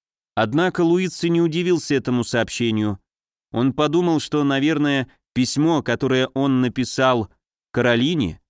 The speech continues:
перехватил ее муж. Или Жюльетта, и что именно она предупредила господина де Серни и послала его в погоню за Леони.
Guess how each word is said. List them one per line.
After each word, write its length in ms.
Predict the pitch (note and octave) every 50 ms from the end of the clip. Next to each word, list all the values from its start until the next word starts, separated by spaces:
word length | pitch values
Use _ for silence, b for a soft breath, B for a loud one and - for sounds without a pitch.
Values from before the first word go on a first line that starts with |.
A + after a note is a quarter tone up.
| _
перехватил 640 | - B2+ C3 B2+ - D3+ D3 C#3+ - - D#3+ D#3 D#3
ее 180 | D3+ D#3 D#3
муж. 460 | D3+ D#3+ D#3+ C#3 - - - - - _ _ _ _ _ _ _ _ _ _ _ _
Или 260 | - F#2+ G#2+ B2 C#3+ C#3+
Жюльетта, 720 | B2 D3 F#3 F#3 F#3+ F#3+ E3+ A2+ _ _ - E2 D2+ - _ _ _ _ _ -
и 80 | F#2+
что 220 | - - - C#3+ D3
именно 480 | - - D#3 D#3+ D#3+ D#3+ E3 E3 E3+
она 200 | F3 F#3+ G#3 G3
предупредила 680 | - D3 C#3+ B2 C3+ A#2+ - C3+ C#3 B2+ C3+ C#3 C3+ B2+
господина 580 | A#2 B2 A#2 - - C#3 C3+ B2+ C3+ C3+ C3 B2
де 140 | G#2+ A#2+ A#2+
Серни 560 | - - C3 B2 A2 A#2+ C#3 D#3 E3+ D#3+ - _ _ _ -
и 100 | G2+ G2+
послала 540 | - - B2+ B2 - - C3+ C#3+ D3 C#3 C#3
его 220 | C#3 C3+ B2 C3
в 120 | B2+ - -
погоню 480 | C#3 C3 B2 A2 B2 B2 B2 A#2+ A#2
за 160 | G2 - A2 A2
Леони. 480 | A2 A2 A2 A2 G#2+ G2+ F#2 E2+ D#2